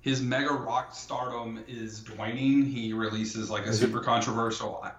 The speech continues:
Speaker 1: album.
Speaker 2: It's the same character?
Speaker 1: Yeah, it's Aldous Snow.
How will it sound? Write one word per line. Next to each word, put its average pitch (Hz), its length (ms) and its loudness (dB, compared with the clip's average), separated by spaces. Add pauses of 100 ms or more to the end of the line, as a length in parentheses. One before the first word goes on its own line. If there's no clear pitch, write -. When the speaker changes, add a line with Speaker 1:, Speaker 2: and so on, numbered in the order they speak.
(120)
Speaker 1:
album. 113 560 2
Speaker 2:
It's 131 140 2
the 135 100 4
same 127 260 6
character? 120 540 4 (440)
Speaker 1:
Yeah, - 180 0 (120)
it's - 400 -8
Aldous 127 380 2
Snow. 139 600 0